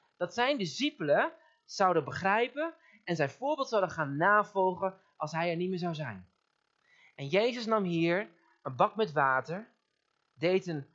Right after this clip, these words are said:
linnen doek om, om zijn middel, knielde neer en waste de voeten van zijn discipelen en zijn leerlingen.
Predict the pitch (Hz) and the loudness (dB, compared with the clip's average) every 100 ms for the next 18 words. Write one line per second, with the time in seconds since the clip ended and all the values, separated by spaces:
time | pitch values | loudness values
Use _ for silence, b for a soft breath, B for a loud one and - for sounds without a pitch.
0 | _ 127 180 208 185 196 156 139 208 - | _ -6 -4 -2 -2 -2 0 -2 -4 -12
1 | _ _ _ _ _ _ _ _ 170 196 | _ _ _ _ _ _ _ _ -2 -2
2 | 214 180 131 127 175 196 - 180 196 247 | -2 -2 -2 -4 -6 -12 -10 -2 2 2
3 | 254 190 156 151 170 _ 175 147 208 220 | 2 -2 -4 -6 -8 _ -8 0 -2 -2
4 | - 143 120 190 190 202 214 b b - | -12 -14 -14 -14 -10 -10 -10 b b -8
5 | 165 165 151 139 143 147 - _ - 143 | -8 -6 -4 -2 -2 -6 -12 _ -18 -14
6 | 175 165 156 156 156 156 165 202 180 110 | -12 -10 -4 -4 -2 -4 2 2 0 -6
7 | 87 | -12